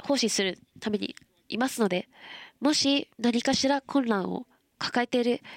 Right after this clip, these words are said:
方がいらっしゃいましたら、自分だけだと思って、えー、苦しまないでください。あなたは一人ではありません。一緒に歩みたいと思います。そして励まし、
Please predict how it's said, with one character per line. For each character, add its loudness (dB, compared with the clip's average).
方 0
が 2
い 4
ら 4
っ 2
し 2
ゃ 2
い 2
ま 4
し 0
た 2
ら、 2
自 0
分 2
だ 0
け 4
だ 4
と 0
思 -2
っ -2
て、 0
え -4
ー、 -2
苦 2
し 0
ま 4
な 4
い 2
で -6
く -4
だ -4
さ -4
い。 -10
あ 0
な 2
た 2
は 2
一 0
人 0
で 2
は 2
あ 2
り 2
ま 0
せ 0
ん。 -2
一 0
緒 0
に 2
歩 0
み 2
た 0
い 0
と -2
思 0
い -2
ま -6
す。 -8
そ -2
し 0
て 2
励 0
ま 2
し、 0